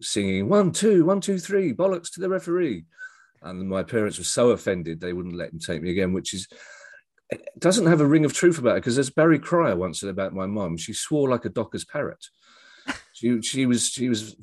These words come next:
very much of Irish peasant stock, so she would not have been offended by, I, I suspect it's more the fact that Uncle Bill asked my dad for the ticket money that meant I wasn't taken again. But the other problem with Uncle Bill is, and this is,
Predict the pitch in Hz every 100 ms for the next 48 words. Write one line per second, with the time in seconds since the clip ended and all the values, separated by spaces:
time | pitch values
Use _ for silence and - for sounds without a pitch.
0 | - - 104 127 135 139 101 113 120 117
1 | - 135 113 82 - 80 - 110 120 127
2 | 135 170 127 120 117 131 147 101 82 82
3 | 92 92 92 117 - 117 117 120 - 214
4 | - - _ - - _ _ - 127 160
5 | 175 143 104 87 92 107 90 104 110 107
6 | 107 104 104 - 104 92 107 92 _ -
7 | _ 92 95 - - 95 71 64 - _
8 | - - _ _ 82 90 85 71 85 80
9 | - 85 82 82 85 85 98 120 147 143
10 | - 127 113 107 117 107 95 120 90 82
11 | 87 107 104 95 -